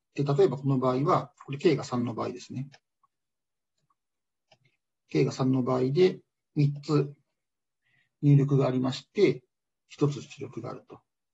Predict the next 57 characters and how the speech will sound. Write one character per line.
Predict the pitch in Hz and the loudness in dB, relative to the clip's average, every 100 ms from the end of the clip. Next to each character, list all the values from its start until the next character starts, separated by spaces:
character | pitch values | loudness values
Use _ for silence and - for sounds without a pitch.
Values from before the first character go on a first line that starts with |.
| _ _ _ _ - | _ _ _ _ -8
う | |
こ | 131 | -6
と | 123 | -6
で | 120 | -12
す | - | -12
ね。 | 185 - _ _ _ _ _ _ _ _ _ - | -12 -14 _ _ _ _ _ _ _ _ _ 0
で、 | 202 190 - _ _ _ _ _ | 4 4 0 _ _ _ _ _
部 | 147 | 2
分 | 147 165 | 2 2
関 | 160 165 | 2 0
数 | 156 - 147 | 0 0 2
の | 135 147 | 4 4
記 | 143 139 | 4 0
法 | 135 | 0
と | 127 123 | -2 -6
し | - | -2
て | 180 | 0
は、 | |
こ | 120 | 0
の | 123 | -2
矢 | 123 | 0
印、 | 135 117 - - - _ _ _ _ _ _ _ | 2 0 -2 -10 -14 _ _ _ _ _ _ _
こ | - | 0
の | 143 | 4
よ | 143 | 6
う | |
な | 120 | 4
矢 | 117 | -4
印、 | 113 - | -8 -4
矢 | 127 | 0
印 | 127 - | 0 0
を | 131 | -4
使 | - 113 | -6 -10
う | 107 - | -12 -14
と | - _ - | -20 _ -8
い | |
う | 131 | -6
こ | 143 | -4
と | 143 | 0
を、 | 175 180 - _ _ _ _ 127 | 2 2 -2 _ _ _ _ -4
前 | 127 117 | -4 -4
回、 | 113 110 - - | -6 -6 -10 -8
ま | 120 | -6
あ、 | 120 143 - | -6 -12 -8
約 | 139 - | -6 -6
束 | - | -10
と | - | -8
し | 123 170 | -8 -6
て | 135 | -8
決 | 143 127 | -6 -4
め | |
ま | 113 | -2
し | 110 | -4
た。 | - | -6
で | - _ _ _ _ _ _ _ _ | -10 _ _ _ _ _ _ _ _
す | _ | _
ね。 | 165 147 | -8 -8